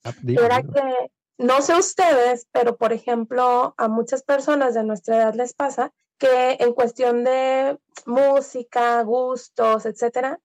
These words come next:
Speaker 2: seguimos teniendo los mismos como en nuestros mediados de los veinte. Entonces, que como una cosa, ay, no, no sé cómo llamarlo, este, mental,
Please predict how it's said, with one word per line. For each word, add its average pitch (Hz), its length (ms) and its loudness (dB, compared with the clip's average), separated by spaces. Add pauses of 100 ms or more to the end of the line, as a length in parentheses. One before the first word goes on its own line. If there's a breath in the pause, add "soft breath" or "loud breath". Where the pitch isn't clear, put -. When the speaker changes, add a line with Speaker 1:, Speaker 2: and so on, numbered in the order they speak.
(160)
Speaker 2:
seguimos 240 500 0
teniendo 254 360 2
los 254 160 0
mismos 240 280 -2
como 220 240 -4
en 202 100 -2
nuestros 196 520 -4 (260)
mediados 220 540 2
de 240 80 0
los 208 180 -2
veinte. 214 400 -4 (160)
Entonces, 240 680 0
que 240 220 0
como 214 800 2
una 247 340 -2
cosa, 262 920 -2 (100)
ay, 226 240 -4
no, 247 140 -4
no 247 160 -2
sé 262 160 -4
cómo 269 220 -2
llamarlo, 226 500 -2 (300)
este, 214 1080 -2 (240)
mental, 240 1300 0